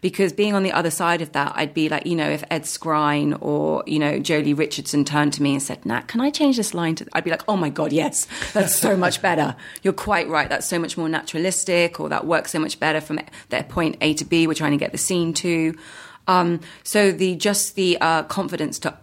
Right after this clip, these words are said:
Speaker 1: offer up.
Speaker 2: Right.
Speaker 1: Definitely. And also, like, just don't be precious. I mean, I was way too precious when I started writing, and I found the notes process.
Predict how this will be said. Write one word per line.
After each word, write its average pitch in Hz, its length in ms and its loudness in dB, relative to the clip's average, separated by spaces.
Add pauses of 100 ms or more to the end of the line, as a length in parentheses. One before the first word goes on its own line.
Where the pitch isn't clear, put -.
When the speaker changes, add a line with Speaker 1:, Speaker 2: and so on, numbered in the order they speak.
Speaker 1:
offer - 560 -4 (100)
up. - 360 -2 (160)
Speaker 2:
Right. 107 340 2 (220)
Speaker 1:
Definitely. 131 880 -4 (420)
And 196 340 0
also, 208 600 0
like, 170 160 -2
just - 220 -8
don't 180 260 0
be 165 140 -4
precious. - 840 -6 (140)
I 156 140 0
mean, 151 420 0 (240)
I 185 80 2
was 175 180 0
way 165 400 0
too 165 220 -2
precious 151 480 -6
when 147 120 0
I 147 80 2
started 143 420 -4
writing, 143 460 0
and 143 100 2
I 151 60 2
found 147 280 2
the 143 60 6
notes 151 280 4
process. 151 460 0